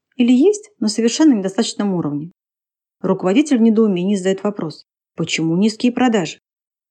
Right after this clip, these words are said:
И получает ответ: «Цены у вас слишком высокие, продать по ним невозможно.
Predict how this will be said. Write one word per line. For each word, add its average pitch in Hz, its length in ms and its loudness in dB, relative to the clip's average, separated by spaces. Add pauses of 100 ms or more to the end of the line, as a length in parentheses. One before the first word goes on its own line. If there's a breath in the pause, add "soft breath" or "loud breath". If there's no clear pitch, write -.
(200)
И 277 80 2
получает 349 360 2
ответ: 220 380 0 (720)
«Цены 277 380 4
у - 20 4
вас 247 140 2
слишком 226 320 -2
высокие, 208 540 -4
продать 214 380 -2
по - 60 -4
ним 190 160 -2
невозможно. 180 760 -2